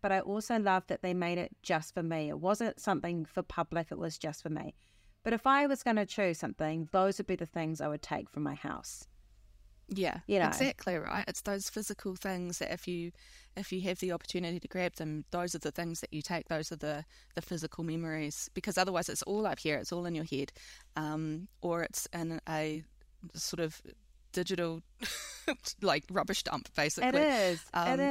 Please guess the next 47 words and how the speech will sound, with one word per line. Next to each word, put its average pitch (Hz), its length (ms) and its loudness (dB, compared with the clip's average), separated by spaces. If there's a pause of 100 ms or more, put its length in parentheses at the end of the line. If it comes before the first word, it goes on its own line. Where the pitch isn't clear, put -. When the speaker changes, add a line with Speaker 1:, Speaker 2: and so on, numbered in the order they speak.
(160)
Speaker 2:
in 180 100 2
Speaker 1:
is. 180 40 0
Speaker 2:
your 175 80 0
Google 180 300 0
Drive, 185 360 0
if 160 160 -6
it's - 200 -6
anything 175 520 -4
like 185 200 0
most 185 260 2
Speaker 1:
Yeah. 170 80 -2
Speaker 2:
people's, - 380 -4
it's - 160 -2
Speaker 1:
And 294 140 8
I 349 80 6
do 392 180 4
think 381 280 4
Speaker 2:
just - 20 -4
Speaker 1:
that 226 180 4
Gen, 262 280 4 (100)
Gen 233 280 4
Z, 196 520 2
I 208 60 2
know 233 120 2
we're 214 80 2
not 165 180 0
talking 175 200 -6
about 165 140 0
the - 60 -12
thing 180 200 0
yet, 156 100 0
but 170 100 0
I, - 220 0
but - 180 -2 (220)
I 247 40 -2
think 247 220 4
Gen 311 240 4
Z, 269 80 2
it's 226 300 4
interesting. 220 540 0
My 202 180 4
girls 196 640 2
will 202 100 0
often 196 320 0
give 208 280 0
each 190 260 -4
other 180 420 2